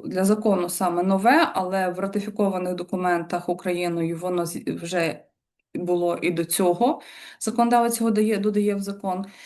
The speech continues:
Виникає питання щодо конституційності, дотримання статті четвертої Конституції. Все-таки виникає дивно, але Конституційний суд щось дуже довго розглядає питання стосовно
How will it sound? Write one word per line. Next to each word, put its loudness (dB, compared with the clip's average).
Виникає 6
питання 2
щодо 0
конституційності, 2
дотримання 2
статті -2
четвертої 0
Конституції. 2
Все-таки 0
виникає 4
дивно, 6
але 4
Конституційний 0
суд 0
щось 0
дуже 0
довго -2
розглядає -2
питання 4
стосовно 0